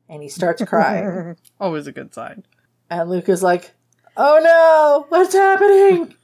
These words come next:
Speaker 2: <laughs>
Speaker 1: Ah! Did I break you? No!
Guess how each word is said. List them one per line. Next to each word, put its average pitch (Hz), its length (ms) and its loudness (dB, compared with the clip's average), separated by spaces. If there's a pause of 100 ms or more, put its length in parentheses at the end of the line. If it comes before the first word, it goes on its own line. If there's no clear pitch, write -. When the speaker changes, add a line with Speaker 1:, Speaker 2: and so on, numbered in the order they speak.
Speaker 2:
<laughs> 262 120 -4
Speaker 1:
Ah! 403 560 -2 (920)
Did 302 140 -4
I 359 140 2
break 381 420 0
you? 403 400 4 (160)
No! 415 760 2